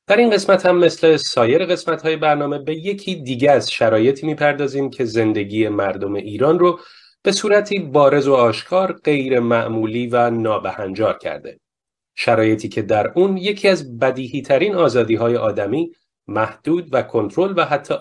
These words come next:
انکار می‌شه. در ادامه ابتدا ویدیویی رو خواهید دید که متن اون رو هموندمون خانم شبنم بدری تهیه کردن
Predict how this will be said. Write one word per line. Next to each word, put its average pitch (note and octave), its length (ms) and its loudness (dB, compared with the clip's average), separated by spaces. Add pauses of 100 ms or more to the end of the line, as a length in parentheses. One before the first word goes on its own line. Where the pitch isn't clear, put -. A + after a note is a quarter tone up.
انکار A2+ 600 -2
می‌شه. - 380 -16 (1400)
در F#3+ 160 4
ادامه G#3+ 320 4
ابتدا D#3+ 440 2
ویدیویی C3 460 -2
رو G#3+ 100 -4
خواهید F#3+ 300 -2
دید F#3+ 180 -8
که D#3+ 120 0
متن C3 380 -2
اون E3 240 -2
رو F#3 120 -2
هموندمون C3+ 760 0
خانم A#2+ 340 -2
شبنم A2 500 -4
بدری G#2 560 -4
تهیه F#3 300 -2
کردن F3+ 400 0